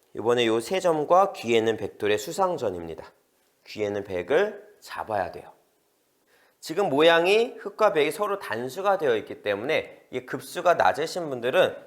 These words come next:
당연히 이걸 따야 되는 거 아니냐 생각을 하실 거예요. 하지만 이렇게 따내면 백이 메웠을 때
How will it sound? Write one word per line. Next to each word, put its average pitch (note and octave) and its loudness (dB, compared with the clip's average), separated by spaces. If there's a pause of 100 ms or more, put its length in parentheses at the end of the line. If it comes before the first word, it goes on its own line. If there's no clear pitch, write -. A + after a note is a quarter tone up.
당연히 G3 -2
이걸 C#3 -2
따야 G3+ 2
되는 D#3 -4
거 C#3 2
아니냐 G2+ 0
생각을 A2+ -2
하실 A2 -6
거예요. F2 -6 (460)
하지만 G3+ 2
이렇게 C#3+ 2
따내면 D#3+ 2 (260)
백이 C#3+ 0
메웠을 A#2 2
때 - 0